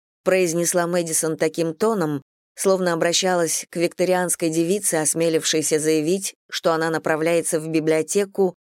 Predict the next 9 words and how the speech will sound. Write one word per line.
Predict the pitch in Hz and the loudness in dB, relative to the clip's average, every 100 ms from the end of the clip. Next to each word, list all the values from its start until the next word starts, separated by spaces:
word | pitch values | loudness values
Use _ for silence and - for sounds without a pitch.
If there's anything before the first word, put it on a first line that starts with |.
| 175 | 0
без | 175 180 | 0 0
компаньонки. | 185 180 196 190 180 160 139 135 147 135 _ _ _ _ _ _ _ - | -2 -2 0 0 0 0 -2 -4 -4 -4 _ _ _ _ _ _ _ -2
"Ты | 226 | 0
такая | 214 240 214 240 247 | 2 0 2 2 2
маленькая! | 247 285 311 233 190 190 165 160 - _ _ _ | 2 2 2 0 0 0 0 -2 -6 _ _ _
Этот | - 233 220 | 0 2 2
сталкер | - - 247 262 285 | 0 2 2 2 2
убьёт | 277 262 277 311 | 4 4 2 2
тебя!" | - 196 170 156 | 0 0 2 -2